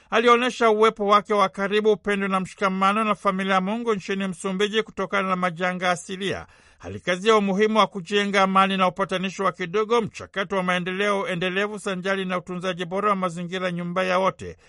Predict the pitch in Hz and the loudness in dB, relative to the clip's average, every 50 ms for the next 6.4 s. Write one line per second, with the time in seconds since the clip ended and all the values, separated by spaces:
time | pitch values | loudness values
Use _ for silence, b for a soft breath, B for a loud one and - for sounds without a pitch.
0 | b b b b b b - 131 180 220 220 214 208 220 196 208 190 208 220 214 | b b b b b b 0 2 4 4 4 4 2 0 0 0 -2 -2 -2 0
1 | 214 214 196 202 202 175 - 208 190 - 208 214 202 208 202 196 202 196 - - | 0 0 2 2 0 0 -2 -6 -8 -4 -4 -2 -2 -2 0 2 2 2 2 2
2 | 202 202 190 190 196 196 180 196 190 165 - 202 190 185 185 180 - - 202 190 | -2 -2 0 0 -2 -2 -2 -2 -4 -4 -4 -4 -4 -2 -4 -6 -6 -6 -6 -4
3 | 185 202 196 190 220 220 - 226 208 196 190 185 175 - 190 185 165 - _ - | -4 -4 -4 -2 -4 -2 -2 -2 0 2 0 0 0 -2 -6 -6 -6 -8 _ -2
4 | 214 208 208 196 175 190 190 185 185 185 180 180 170 165 _ - 185 175 180 175 | 0 0 0 -2 -4 -6 -6 -2 0 0 0 0 0 -6 _ -2 0 0 0 0
5 | 202 202 214 220 220 214 202 190 185 185 190 190 185 180 180 175 180 180 180 180 | -2 -4 -4 -4 0 2 2 2 2 2 0 -2 0 -2 -2 -2 -2 -2 -2 -2
6 | 180 190 208 208 190 - 240 240 | -2 -4 -6 -6 -2 -2 -2 -2